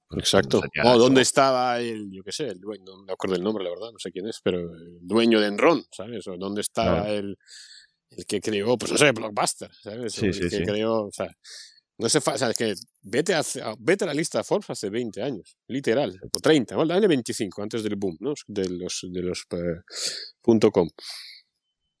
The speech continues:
Speaker 1: Sí,
Speaker 2: No
Speaker 1: sí, es
Speaker 2: hay, hay un
Speaker 1: algo
Speaker 2: montón de empresas que ya no existen. O sea, de, a lo
Speaker 1: Sí.
Speaker 2: mejor, mira, el, el de, bueno, no, no, tampoco fue, existía, supongo, ¿no? El de, ahora me sale la palabra, eh, Larry,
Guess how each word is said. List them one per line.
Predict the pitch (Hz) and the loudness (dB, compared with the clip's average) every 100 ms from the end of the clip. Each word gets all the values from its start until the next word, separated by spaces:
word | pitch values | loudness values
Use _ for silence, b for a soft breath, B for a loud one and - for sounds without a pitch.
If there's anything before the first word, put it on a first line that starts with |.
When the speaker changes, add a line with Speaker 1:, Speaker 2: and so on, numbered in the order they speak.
| _ | _
Speaker 1:
Sí, | - | -4
Speaker 2:
No | 90 | 0
Speaker 1:
sí, | 92 | 2
es | |
Speaker 2:
hay, | 87 | 6
hay | 185 | 8
un | 98 | 8
Speaker 1:
algo | 107 | 10
Speaker 2:
montón | 95 95 139 | 10 10 10
de | |
empresas | 131 - 147 202 | 8 6 2 2
que | - | -2
ya | 104 | -2
no | 135 | -2
existen. | 139 - - - 92 | -2 -4 -4 -6 -12
O | _ _ | _ _
sea, | - | -4
de, | 101 | -2
a | |
lo | 101 | -2
Speaker 1:
Sí. | 131 | 2
Speaker 2:
mejor, | 208 196 | 4 6
mira, | 170 120 | 6 4
el, | 123 131 123 | -2 -6 -4
el | 127 117 | -6 -2
de, | 120 117 110 110 _ _ | -2 -2 -6 -10 _ _
bueno, | 117 107 | -10 -8
no, | 107 104 | -4 -4
no, | 92 | -4
tampoco | 92 101 110 101 | -8 -6 -6 -6
fue, | 107 | -4
existía, | 95 - 92 - 90 | -6 -4 -6 -4 -8
supongo, | 85 - 85 113 | -8 -12 -8 -4
¿no? | |
El | 117 98 | -2 0
de, | 95 95 - B B B B B B _ - | 0 0 -4 B B B B B B _ -12
ahora | 92 | -8
me | 90 | -4
sale | - 87 85 | -4 -6 -8
la | 85 | -12
palabra, | 85 90 107 117 110 117 | -10 -4 0 0 0 0
eh, | 101 98 95 92 90 B B B | 4 6 6 4 2 B B B
Larry, | 95 104 101 104 | -4 -2 -2 -4